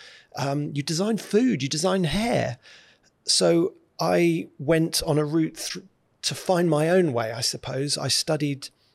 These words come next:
three-dimensional design at Manchester Polytechnic, wood, metal, ceramics, glass, and plastics. I was very involved in making things. I built my first building when I was twenty-one, and that was because nobody built buildings. So I've always been attracted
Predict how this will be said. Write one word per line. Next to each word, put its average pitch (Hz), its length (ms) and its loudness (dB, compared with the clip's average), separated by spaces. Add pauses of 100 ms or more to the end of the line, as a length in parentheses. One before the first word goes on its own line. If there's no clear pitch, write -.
(160)
three-dimensional 151 720 0
design 135 500 0
at 190 180 -6
Manchester 139 460 -4
Polytechnic, - 800 -8 (760)
wood, 147 220 4
metal, 147 320 2
ceramics, 143 460 0
glass, 135 340 0
and 131 80 -6
plastics. - 720 -2
I 139 160 0
was 135 400 -2 (300)
very 156 180 4
involved 139 380 2
in 123 120 -2
making 170 380 0
things. 160 340 0
I 135 100 -2
built 160 340 0
my 143 120 0
first 143 380 -2
building 135 420 0
when 127 120 -4
I 127 60 -2
was 127 140 -4
twenty-one, 143 840 0 (500)
and 139 420 0 (420)
that 165 180 2
was 151 80 -2
because 151 300 -4
nobody 147 280 4
built 160 240 2
buildings. 151 480 -2
So 151 200 2
I've 147 200 0
always 196 220 4
been 196 160 4
attracted 147 720 -2